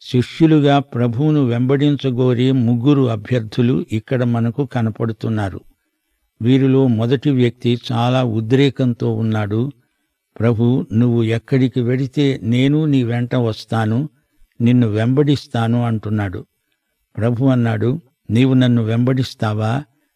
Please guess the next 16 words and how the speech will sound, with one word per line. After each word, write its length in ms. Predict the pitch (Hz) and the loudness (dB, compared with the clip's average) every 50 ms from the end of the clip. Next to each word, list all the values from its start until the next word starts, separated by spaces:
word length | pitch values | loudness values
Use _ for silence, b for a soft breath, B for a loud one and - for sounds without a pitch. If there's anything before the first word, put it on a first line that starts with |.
| _ _ _ _ - | _ _ _ _ -6
నేను 320 | - 107 117 127 135 143 139 | -2 0 2 4 4 4 4
ఈ 180 | 127 123 123 | 4 2 2
లోకంలో 720 | 117 113 117 123 131 127 - 139 135 135 131 131 131 139 143 | 2 0 0 0 0 0 0 0 2 2 2 2 2 2 2
దారిద్ర్యం 840 | 131 110 107 113 117 127 135 143 143 123 117 113 143 143 139 135 135 - | 0 0 -2 -2 0 2 2 2 2 0 -2 0 2 2 2 2 0 0
అనే 300 | 123 131 131 131 127 127 | 0 0 2 2 2 0
శాపాన్ని 760 | 113 - - 113 113 123 131 123 - 151 139 139 135 131 127 | -2 -4 -4 -4 -2 -2 -2 -2 0 0 2 2 4 2 2
భరించడానికి 920 | 117 107 98 123 117 127 135 143 131 139 123 117 120 117 117 120 117 - 139 | 0 0 -2 0 0 2 0 0 0 -2 -2 0 0 0 0 0 0 0 0
వచ్చాను. 600 | 131 127 113 107 - - 120 107 101 95 92 - _ _ _ _ _ _ _ _ _ _ _ _ _ _ - 110 | 2 2 0 0 -2 -4 -2 -2 -2 -2 -6 -8 _ _ _ _ _ _ _ _ _ _ _ _ _ _ -6 0
ఉండడానికి 720 | 110 123 135 135 139 135 139 139 135 127 123 110 - 131 | 2 2 4 4 4 2 2 2 2 2 0 0 0 0
వసతి 520 | 131 123 117 117 117 - 143 139 117 139 135 | 0 0 0 -2 -2 -2 -4 -4 -2 -2 -2
ఉండదు. 580 | 120 117 117 117 113 110 110 117 123 143 156 - _ _ _ _ _ _ - 98 | 0 0 0 0 0 0 2 2 0 0 -2 -8 _ _ _ _ _ _ -8 -4
నాతో 440 | 101 110 120 131 - 147 139 135 | -2 0 0 0 0 2 2 2
ఉన్నప్పుడు 600 | 131 131 131 131 131 127 113 - 143 139 170 185 - _ _ _ _ _ _ _ _ - | 4 4 4 4 2 2 0 -2 -2 -2 -2 -4 -6 _ _ _ _ _ _ _ _ -4
నాకున్నదే 800 | 107 117 120 127 131 - - 139 139 143 147 135 139 151 156 160 | -2 2 2 2 2 2 2 2 4 4 4 4 4 4 4 4
నీవు 400 | 147 131 135 139 135 139 147 151 | 4 4 4 4 4 2 0 -2
పంచుకోవాలి. 1120 | - - 127 123 123 - - - - - 123 117 110 110 107 104 104 113 127 151 196 | 0 0 0 0 0 -2 -6 -6 -2 0 0 0 0 0 -2 -2 -2 -2 -2 -4 -6